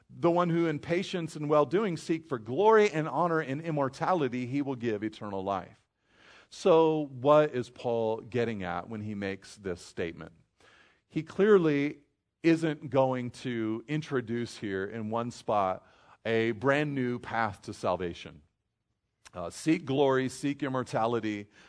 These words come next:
uh, seek honor from God, and you do that, and God will give you eternal life. And everywhere else, he says,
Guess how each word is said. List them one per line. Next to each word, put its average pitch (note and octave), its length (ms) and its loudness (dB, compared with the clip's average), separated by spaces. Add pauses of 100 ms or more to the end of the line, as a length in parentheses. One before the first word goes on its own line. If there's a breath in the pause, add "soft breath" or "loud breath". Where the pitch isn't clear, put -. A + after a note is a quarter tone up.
(140 soft breath)
uh, F#2 160 0
seek C#3+ 560 0
honor A2+ 400 -2
from A#2 280 -6
God, G2 560 2
and G#2 380 -6
you D3+ 140 -4
do F3+ 180 2
that, E3 400 6
and A#2 160 -6
God A#2+ 240 2
will A2+ 80 -6
give A2 260 -4
you G#2+ 200 -4
eternal G#2 440 -8
life. F2+ 440 -4
And A2+ 120 -6
everywhere B2 460 0
else, B2+ 360 2
he A#2 120 -6
says, G2+ 460 -4